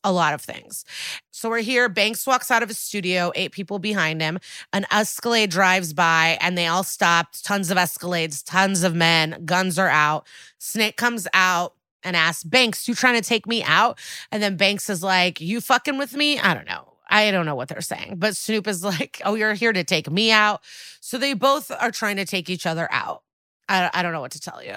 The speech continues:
And then Snoop admi-, um, admits to it and says, "That bitch got what she deserved," and takes ownership of the crime. He escapes Rollins' grip,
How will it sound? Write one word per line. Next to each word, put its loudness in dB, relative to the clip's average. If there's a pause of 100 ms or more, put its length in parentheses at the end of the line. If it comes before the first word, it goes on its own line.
And -4
then 2
Snoop -2
admi-, 0
um, 4
admits -4
to -2
it -2
and -8
says, -4
"That 0
bitch -6
got 0
what -6
she -4
deserved," 0 (340)
and 0
takes 2
ownership 2
of -2
the -4
crime. 0 (300)
He -2
escapes 0
Rollins' 2
grip, 0